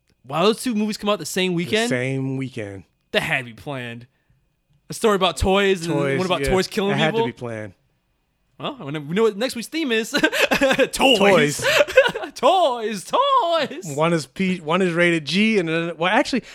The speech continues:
Speaker 2: nothing's really rated G anymore. Everything's rated P G.
Speaker 1: Yeah, I think that the reason for that is
Speaker 2: sexual. And ev-, they wanna throw sex in everything.
Speaker 1: Well, no, I think, like,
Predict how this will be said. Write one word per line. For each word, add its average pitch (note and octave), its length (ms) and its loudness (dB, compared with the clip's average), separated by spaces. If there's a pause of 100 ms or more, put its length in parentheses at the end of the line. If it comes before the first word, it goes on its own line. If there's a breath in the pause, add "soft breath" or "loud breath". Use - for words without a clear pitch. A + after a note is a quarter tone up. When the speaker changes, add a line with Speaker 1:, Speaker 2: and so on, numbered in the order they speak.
Speaker 2:
nothing's C#4+ 360 2
really C4+ 180 4
rated G3 320 4
G F#3 240 -2
anymore. B2 320 -4
Everything's A3 300 -4
rated F#3 260 -2
P F3+ 180 -6
G. B2 340 -12 (680 soft breath)
Speaker 1:
Yeah, G3+ 200 2
I G3 60 2
think A#3+ 200 -4
that D4 160 -8
the E3 80 -8
reason F3 220 -4
for D#3 120 -14
that D#3+ 160 -2
is D3 320 -8 (360)
Speaker 2:
sexual. D#3 500 -6
And C#3+ 140 -8
ev-, E3+ 220 -6
they F3 80 0
wanna G3+ 160 2
throw F#3+ 140 -2
sex - 380 -4
in C3+ 100 -6
everything. A2+ 460 -8 (200 soft breath)
Speaker 1:
Well, A#3+ 140 -2
no, A#3+ 180 0
I F3+ 100 -2
think, A3+ 380 -8 (300)
like, D#3 400 -8